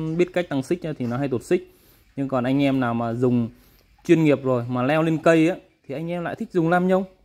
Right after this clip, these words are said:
Đó. Thế nhưng mà đây thì anh này anh, um, thích dùng lam Latin thì mình đổi sang cho anh luôn, không phải bù thêm tiền nhá. Rồi, ok anh em nhé. À, anh ấy lấy thêm cái gì nhỉ? Lấy thêm, à, hai lòng nhớt của Estin luôn này. Đó, rất là chịu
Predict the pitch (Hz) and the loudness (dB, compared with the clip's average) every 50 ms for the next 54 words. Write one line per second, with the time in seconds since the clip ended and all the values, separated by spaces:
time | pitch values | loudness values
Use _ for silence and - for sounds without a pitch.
0 | _ - 147 143 156 175 180 - _ _ _ _ - _ - 170 170 165 165 165 | _ -16 -14 -12 -12 -12 -12 -16 _ _ _ _ -20 _ -6 -2 -2 0 0 0
1 | 165 165 165 156 143 147 151 156 151 147 139 135 135 - 147 147 143 143 139 131 | 0 0 2 2 4 4 4 2 2 2 2 0 0 0 0 -2 -2 -2 -2 -2
2 | 131 135 143 147 151 151 151 147 151 - _ _ _ _ _ _ _ - 196 196 | -2 -2 -2 -2 -2 -2 -4 -4 -6 -8 _ _ _ _ _ _ _ -8 -6 -2
3 | 175 160 139 131 135 139 139 143 139 135 151 143 143 131 131 127 120 120 120 110 | 2 2 4 4 4 4 4 2 0 0 0 -2 -2 -2 -2 -2 0 0 -2 -2
4 | 101 101 - 143 135 131 135 135 135 135 139 139 127 - - - - - 139 135 | -4 -4 -4 -4 -4 -4 -2 -2 0 2 0 0 0 -2 -4 -4 -4 -6 -8 -8
5 | 127 117 110 113 113 113 135 131 123 127 123 113 123 135 127 - - - - - | -8 -8 -8 -6 -6 -4 -4 -4 -2 0 0 2 2 0 0 -2 -6 -6 -4 -4
6 | 135 139 139 147 143 - 160 156 151 160 156 156 165 175 165 - - - - _ | -2 -2 -2 -2 -2 -2 -2 0 0 0 0 0 0 -2 -4 -4 -8 -20 -20 _
7 | _ _ - _ _ - - 127 131 131 117 139 156 165 170 165 156 160 170 165 | _ _ -20 _ _ -12 -8 -4 -2 -2 -2 -2 -2 -2 0 2 2 2 2 4
8 | 180 180 180 175 160 147 - - - - - - - - 165 147 143 131 127 123 | 4 4 4 4 2 0 -4 -4 -6 -10 -6 -6 -6 -4 -2 -2 -2 0 0 0
9 | - - - - - - - _ - - - 123 135 147 - 165 156 151 151 151 | 0 -2 -2 -4 -12 -20 -20 _ -12 -6 -2 0 0 2 2 2 2 2 2 2
10 | 143 147 143 143 143 143 - - _ - - - - _ _ _ _ _ - - | 2 2 2 2 0 0 -4 -10 _ -20 -20 -20 -20 _ _ _ _ _ -6 -2
11 | 156 151 147 143 143 143 143 143 143 143 - _ _ _ - 147 139 139 143 147 | 0 2 2 2 2 0 -2 -4 -6 -8 -14 _ _ _ -10 -8 -6 -2 0 2
12 | 160 175 196 - - - - 135 120 - - - - - - 180 180 180 175 170 | 2 2 0 -2 -6 -10 -4 -2 -2 0 0 -2 -4 -2 2 4 4 4 4 4
13 | 170 160 156 151 131 - - _ _ - - 110 123 156 170 170 165 - - - | 2 2 2 0 -2 -6 -16 _ _ -16 -14 -12 -10 -10 -8 -8 -4 -4 -4 -4
14 | - _ - 135 127 123 120 - - - 151 139 | -6 _ -6 -4 -2 -2 -2 -4 -4 -2 -2 -2